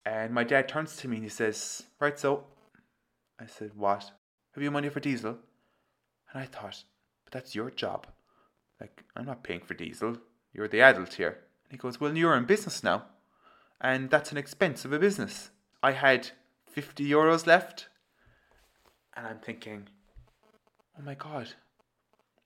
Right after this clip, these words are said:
I have no money." So he'll put fifty euros into the car, and that meant all I had left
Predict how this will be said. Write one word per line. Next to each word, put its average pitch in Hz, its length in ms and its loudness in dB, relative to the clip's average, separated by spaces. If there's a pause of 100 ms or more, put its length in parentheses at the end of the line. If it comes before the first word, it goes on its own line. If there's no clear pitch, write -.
I 139 40 -2
have 135 100 -4
no 143 120 -4
money." 143 440 -4
So - 160 -10
he'll 127 300 -2 (160)
put - 360 -6 (260)
fifty 165 640 -6
euros 127 560 0 (220)
into 120 280 -6
the - 80 -12
car, 131 480 2 (480)
and 110 80 -8
that 131 180 0
meant 117 320 -6 (480)
all 127 200 8
I 127 60 10
had 123 240 4
left - 440 0